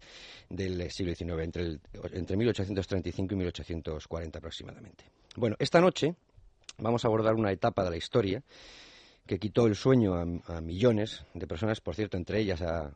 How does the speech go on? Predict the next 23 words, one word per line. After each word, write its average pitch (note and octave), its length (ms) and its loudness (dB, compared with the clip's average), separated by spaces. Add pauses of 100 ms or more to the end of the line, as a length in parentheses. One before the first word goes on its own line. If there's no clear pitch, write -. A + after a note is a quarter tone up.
a E2 60 -10
unos D#2+ 460 -8
diez B2 320 0
presidentes G2+ 440 -2
de G2+ 80 0
los F#2+ 120 -2
Estados F2+ 340 -4
Unidos G2 240 -2
y G#2+ 60 -2
unos F#2+ 140 -4
pocos F2+ 280 -2
menos, G2 340 -2
me-, F2+ 360 -2
mandatarios, F#2 720 -4
eh, F2 160 -4
soviéticos, F2+ 600 -6
y F2+ 60 -4
me E2+ 100 -4
refiero, F#2+ 400 -4
ya F#2 100 -2
lo F2+ 60 -4
sabrán F#2+ 260 -2
ustedes, G2 360 -2